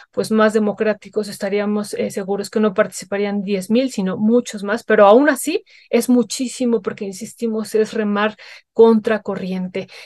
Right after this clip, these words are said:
Y bueno, por supuesto que esto que decíamos también, ahí está ahí Federico Anaya casi con-, conectándose, eh, no solo esto, sino también hay otro tema que nos parece,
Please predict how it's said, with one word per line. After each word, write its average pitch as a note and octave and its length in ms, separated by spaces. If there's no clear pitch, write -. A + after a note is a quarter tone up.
Y G#3 100
bueno, G#3 260
por G3 140
supuesto A3 480
que - 80
esto G#3 240
que G#3+ 100
decíamos G#3 540
también, G#3+ 400
ahí A3 100
está G3+ 220
ahí G3+ 80
Federico G3+ 420
Anaya G3 300
casi G3+ 240
con-, F#3+ 280
conectándose, A3 680
eh, G#3+ 260
no A#3+ 180
solo A#3+ 320
esto, A#3 460
sino A3 240
también A3 300
hay A#3 180
otro A3+ 320
tema A3+ 320
que A3+ 100
nos G3+ 160
parece, G#3 460